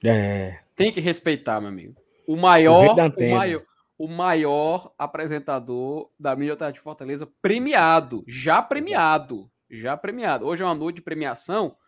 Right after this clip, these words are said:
Speaker 2: Temos que lembrar o já premiado, senhor Elenilson Dantas, curtindo seleção, an-, ano de, ano de Copa do Mundo.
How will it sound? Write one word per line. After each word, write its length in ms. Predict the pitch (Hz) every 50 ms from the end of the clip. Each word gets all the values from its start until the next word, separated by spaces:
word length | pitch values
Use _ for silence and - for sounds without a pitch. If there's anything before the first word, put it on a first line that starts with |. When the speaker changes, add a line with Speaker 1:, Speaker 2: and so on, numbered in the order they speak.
| _ _ _ _ _ _ _ _
Speaker 2:
Temos 220 | 156 165 180 196
que 100 | 185 -
lembrar 440 | 208 214 208 180 - 165 165 170 - _
o 120 | 170 156
já 200 | 139 135 175 202
premiado, 540 | 202 202 214 214 202 175 160 151 156 160 160
senhor 260 | 160 - - 151 151 156
Elenilson 460 | 160 165 165 160 160 160 - - 139
Dantas, 480 | 127 135 139 147 147 - - - _ _ _ _ _ _ _ _ _ _
curtindo 360 | _ 165 147 - - 170 165
seleção, 520 | - - 165 151 143 135 - - 160 170 180
an-, 160 | 196 202 -
ano 200 | 202 220 269 320 302
de, 140 | 240 254 -
ano 180 | 247 240 277 302
de 80 | -
Copa 220 | - 269 262 262 247
do 80 | 233
Mundo. 320 | 208 180 180 196 226 262